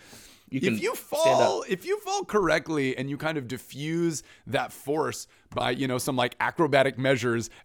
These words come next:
Speaker 2: as you hit the ground, um, then, you know, totally possible that he got out of that without any serious fractures. Now, would he be hurting like hell? Yes. D-, uh, is he going to have, you know, diffuse contusions all over his body? Is he gonna sprain multiple joints? Yes.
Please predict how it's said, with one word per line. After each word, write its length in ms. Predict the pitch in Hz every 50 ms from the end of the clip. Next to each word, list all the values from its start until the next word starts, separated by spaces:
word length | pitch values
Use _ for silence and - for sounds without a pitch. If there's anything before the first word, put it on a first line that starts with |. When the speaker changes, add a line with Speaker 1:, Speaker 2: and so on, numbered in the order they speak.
| -
Speaker 2:
as 200 | 131 135 127 113
you 80 | 143 147
hit 200 | 113 143 151 -
the 80 | - 131
ground, 560 | 101 110 113 131 127 110 104 104 104 107 - - - _ _ -
um, 380 | 117 120 113 110 110 110 117 117 -
then, 400 | 117 135 131 123 123 135 131 -
you 220 | - 151 127 139 143
know, 140 | 135 120 117
totally 360 | - - 147 139 135 127 117
possible 460 | - 127 110 113 - - 107 110 107
that 100 | 98 101
he 60 | 110
got 180 | 101 113 101 104
out 140 | 110 107 104
of 60 | 101
that 140 | 104 101 101
without 240 | 113 - 113 110
any 120 | 110 104 104
serious 380 | - - 117 110 104 101 98
fractures. 460 | - - 156 160 170 165 - - 101 - - - -
Now, 160 | 135 143 139
would 140 | 135 156 160
he 80 | 160
be 160 | 147 127 151 147
hurting 380 | 110 160 214 220 190 175 139
like 200 | 123 127 135 123 -
hell? 360 | - 262 285 - 135 113 - - - -
Yes. 520 | 147 170 170 156 139 104 - - - - - - - - - - _ - 139
D-, 140 | 143 165 -
uh, 140 | 160 147 147 123 135 147
is 120 | 147 139
he 60 | 143 160
going 200 | 147 160 165 165
to 80 | 160 143
have, 320 | 127 156 151 151 139 135 - -
you 180 | 151 143 147
know, 100 | 131 120
diffuse 500 | 117 110 143 131 - - 175 180 180 175
contusions 680 | - - 165 151 - - 185 190 185 147 143 135 123 117
all 180 | 127 127 127
over 160 | 135 131 120 123
his 120 | 120 110
body? 260 | 95 110 123 127 110
Is 100 | 110 107
he 60 | 120
gonna 200 | 123 143 135 127
sprain 640 | - - - - - - 175 165 175 175 170 151 120 - - -
multiple 400 | - 139 151 156 151 160 147 147
joints? 420 | 131 107 143 147 143 143 - - -
Yes. 500 | 277 277 262 226 175 123 - - -